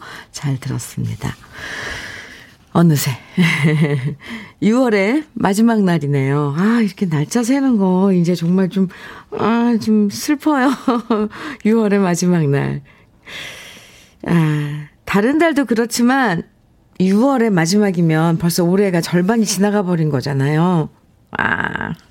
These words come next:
어, 네. <laughs> 시간 진짜 빨라요. 그쵸?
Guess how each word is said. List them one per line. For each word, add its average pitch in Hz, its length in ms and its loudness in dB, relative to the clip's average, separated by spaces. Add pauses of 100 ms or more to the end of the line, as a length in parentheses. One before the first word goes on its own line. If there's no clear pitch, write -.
(120)
어, 156 540 -2 (160)
네. 160 200 2 (1080)
<laughs> 262 960 -8
시간 208 360 0
진짜 180 520 0
빨라요. 165 440 0
그쵸? 156 480 -2